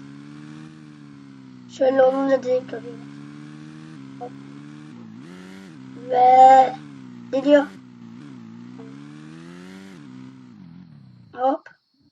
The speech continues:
Dur. Driftim olmuyor. Araba çalışmıyor. Dur. Abi. Aferin bana, arabayı buldum.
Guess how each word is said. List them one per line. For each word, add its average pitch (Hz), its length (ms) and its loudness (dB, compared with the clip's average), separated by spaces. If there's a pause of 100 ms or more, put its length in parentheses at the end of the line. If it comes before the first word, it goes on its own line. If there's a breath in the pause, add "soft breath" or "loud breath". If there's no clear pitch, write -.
Dur. 226 320 -10 (420)
Driftim 247 400 -6
olmuyor. 247 360 -20 (2000)
Araba 262 340 0
çalışmıyor. - 540 -14
Dur. - 260 -20 (1700)
Abi. 247 340 -2 (2000)
Aferin 285 440 4
bana, 254 160 6
arabayı 247 440 -4
buldum. 233 360 -12